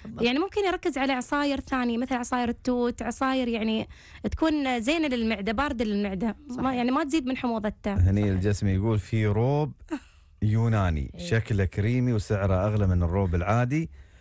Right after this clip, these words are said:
Speaker 3: وهذا الروب وايد زين حق مشاكل القولون والمعدة. أنا
Speaker 1: مم.
Speaker 3: كنت أعاني من مشاكل الصهر، ومن بديت بالروب
Speaker 1: إيه.
Speaker 3: حتى الكرشة طارت.
Speaker 1: جريك يوغرت اسمه، هي فعلًا ينباع،
Speaker 2: مم.
Speaker 1: وقبل كان ينباع بس في محلات متخصصة، بس الحين موجود، آه،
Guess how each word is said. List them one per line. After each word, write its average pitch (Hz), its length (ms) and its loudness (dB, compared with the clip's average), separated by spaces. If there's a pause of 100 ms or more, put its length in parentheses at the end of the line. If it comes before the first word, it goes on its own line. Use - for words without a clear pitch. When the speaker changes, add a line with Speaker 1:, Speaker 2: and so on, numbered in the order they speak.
(280)
Speaker 3:
وهذا 101 320 2
الروب 110 360 2
وايد 104 320 2
زين 104 240 2
حق 101 140 -2
مشاكل 87 460 0
القولون 92 480 2
والمعدة. 85 560 2
أنا 85 100 2
Speaker 1:
مم. 92 60 0
Speaker 3:
كنت 92 200 -2
أعاني 90 220 2
من 82 60 2
مشاكل 85 340 0
الصهر، 104 440 0
ومن 90 220 2
بديت 85 320 0
بالروب 90 300 0 (340)
Speaker 1:
إيه. 165 160 -8
Speaker 3:
حتى 101 220 0
الكرشة 92 400 0
طارت. - 500 -4
Speaker 1:
جريك 202 440 -2
يوغرت 214 480 -2
اسمه، 170 280 -2
هي 180 220 2 (120)
فعلًا 190 180 0
ينباع، 180 500 0
Speaker 2:
مم. - 0 - (120)
Speaker 1:
وقبل 202 460 0
كان 240 160 0
ينباع 226 160 0
بس 262 180 -4
في 269 60 -6
محلات 214 380 -2
متخصصة، 202 640 -4
بس 185 180 -8
الحين 190 220 0
موجود، 185 340 0 (120)
آه، 160 240 -2